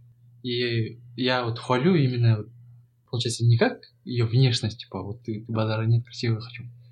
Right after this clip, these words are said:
познакомиться, а, типа, вижу, типа, в зал ходишь, ты че такой, молодец, типа.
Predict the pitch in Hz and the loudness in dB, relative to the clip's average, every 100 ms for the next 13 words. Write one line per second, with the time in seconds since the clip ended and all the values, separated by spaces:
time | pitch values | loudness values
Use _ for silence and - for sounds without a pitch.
0 | - - 113 104 - 98 - 98 101 - | -20 -18 -14 -12 -12 -14 -12 -10 -10 -10
1 | - 104 - _ _ _ _ _ _ _ | -8 -8 -10 _ _ _ _ _ _ _
2 | _ _ _ - - 127 123 117 110 - | _ _ _ -20 -18 -12 -4 -4 -4 -8
3 | 98 110 131 202 190 123 - - 95 - | -6 2 2 2 0 -2 -6 -12 -14 -12
4 | 98 - 101 101 135 - _ 120 - _ | -16 -14 -14 -14 -14 -16 _ -20 -20 _
5 | _ _ _ _ _ 110 - 110 113 110 | _ _ _ _ _ -20 -16 -6 -4 -4
6 | 127 - - - - | -2 -4 -4 -10 -20